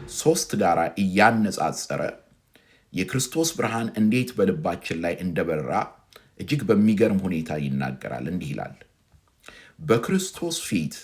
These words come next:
የእግዚአብሔር የክብሩን እውቀት ብርሃን እንዲሰጥ በልባችን ውስጥ የበራ በጨለማ ብርሃን ይብራ ያለ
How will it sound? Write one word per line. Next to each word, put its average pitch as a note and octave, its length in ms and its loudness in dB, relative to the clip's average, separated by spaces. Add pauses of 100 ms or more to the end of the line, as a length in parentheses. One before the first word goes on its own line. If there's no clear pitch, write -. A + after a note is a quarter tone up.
(640)
የእግዚአብሔር A#2+ 1080 2
የክብሩን A#2 680 0
እውቀት A2+ 420 0
ብርሃን F#2+ 340 -2
እንዲሰጥ F#2+ 460 -2 (560)
በልባችን A2+ 840 2
ውስጥ A2+ 220 -4 (160)
የበራ G2 580 4 (1300)
በጨለማ C3 580 2 (100)
ብርሃን A#2+ 340 -2 (160)
ይብራ C3+ 380 8 (140)
ያለ C#2+ 260 0